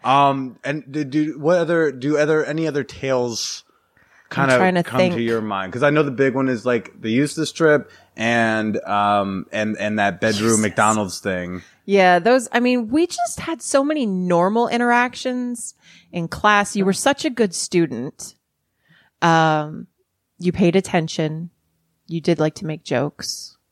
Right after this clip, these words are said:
Speaker 2: but you were mostly shy. Um,
Speaker 1: Like, is it, like, when I, whenever I launched this,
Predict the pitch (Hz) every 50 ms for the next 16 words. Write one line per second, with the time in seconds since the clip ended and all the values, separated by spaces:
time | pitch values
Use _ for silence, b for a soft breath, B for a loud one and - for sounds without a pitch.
0 | _ _ - 185 175 170 165 165 165 165 160 160 - 165 160 156 - - 139 127
1 | 127 127 123 120 139 147 _ _ _ _ _ _ _ _ _ _ _ _ _ _
2 | _ _ _ _ _ _ _ _ _ _ _ _ - 170 165 165 165 165 160 160
3 | 165 165 160 160 165 - 175 160 _ _ _ _ _ _ _ _ _ _ _ _
4 | _ _ _ _ _ _ _ _ _ _ _ _ - 151 160 - - 175 175 160
5 | 190 139 151 170 175 151 - - - 147 139 170 180 185 190 180 - 135 151 165
6 | 170 170 170 170 165 151 - 139 151 160 170 190 208 202 220 220 208 196 180 160
7 | 127 135 131 139 147 139 - - 139 139 123 - -